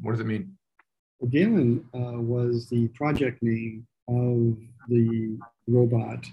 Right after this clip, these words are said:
Speaker 2: back in two thousand twelve here at Hopkins. So that was the name of this particular project. And, um, it was named bec-, uh, after, uh, um,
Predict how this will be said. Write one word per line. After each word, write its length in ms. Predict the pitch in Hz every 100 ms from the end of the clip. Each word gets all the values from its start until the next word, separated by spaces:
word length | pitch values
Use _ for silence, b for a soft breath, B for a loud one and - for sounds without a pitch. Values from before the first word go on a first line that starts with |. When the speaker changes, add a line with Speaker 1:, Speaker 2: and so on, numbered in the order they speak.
| -
Speaker 2:
back 440 | 120 117 117 117
in 200 | 117 110
two 180 | - 120
thousand 400 | 117 113 107 107
twelve 420 | - 120 113 110 -
here 160 | 120
at 100 | 110
Hopkins. 580 | 110 120 - - - - _ _ _ -
So 240 | - 123 117
that 200 | 127 156
was 300 | 131 120 120
the 60 |
name 480 | 120 123 123 120 117
of 80 | 113
this 140 | 120 -
particular 440 | - 120 - 110 -
project. 460 | 117 113 123 - _ _ _ _ _ _ -
And, 460 | 127 123 120 117
um, 340 | 120 117 113 113 - _ _ _ _ _ _ _ _ _ _ _ -
it 60 |
was 140 | 131 117
named 400 | 143 147 135 123
bec-, 340 | - - 131
uh, 160 | 123 135
after, 640 | 135 127 127 123 120 110
uh, 160 | 104 107 B B B B B _ _ -
um, 600 | 117 107 107 107 107 113